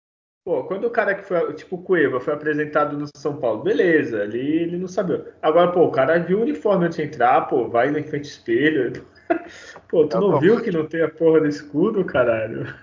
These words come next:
Speaker 1: <laughs> Nossa, é muito ruim, ó. É o City, Milan,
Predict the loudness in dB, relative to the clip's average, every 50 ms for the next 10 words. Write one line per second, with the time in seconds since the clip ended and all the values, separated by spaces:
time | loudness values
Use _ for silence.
0 | -12 -6 -6 -6 -6 -6 -20 -20 -20 -20 -20 -20 -20 -20 -20 -20 -20 -20 -20 _
1 | -6 0 2 4 4 4 2 0 -2 -2 -2 -2 -2 0 0 0 0 0 2 4
2 | 6 6 6 4 2 -2 -4 -2 0 0 0 0 -2 -4 -4 -4 -2 0 4 6
3 | 6 8 8 6 6 6 6 4 4 2 -2